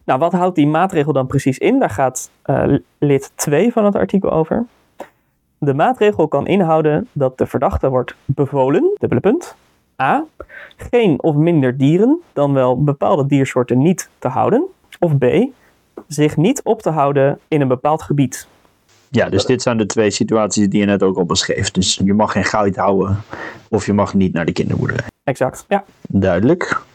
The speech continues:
Speaker 1: We hebben nog een aantal andere voorwaarden waar de rechter zich aan moet houden bij het opleggen van zo'n maatregel.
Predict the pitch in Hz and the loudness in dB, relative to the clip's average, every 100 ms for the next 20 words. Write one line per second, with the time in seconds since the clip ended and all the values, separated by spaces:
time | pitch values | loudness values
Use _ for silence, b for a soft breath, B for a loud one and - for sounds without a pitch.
0 | B B _ _ _ 147 156 160 139 151 | B B _ _ _ 0 0 0 0 0
1 | - 196 202 190 185 180 170 151 139 139 | 0 2 0 2 0 2 2 2 2 0
2 | 160 - 160 143 127 139 139 143 160 240 | -2 -2 -2 -2 0 0 0 0 0 2
3 | 170 147 143 160 156 147 151 147 147 147 | 2 0 0 0 0 -2 -2 -2 0 0
4 | 147 151 147 151 202 | 0 0 -2 0 -4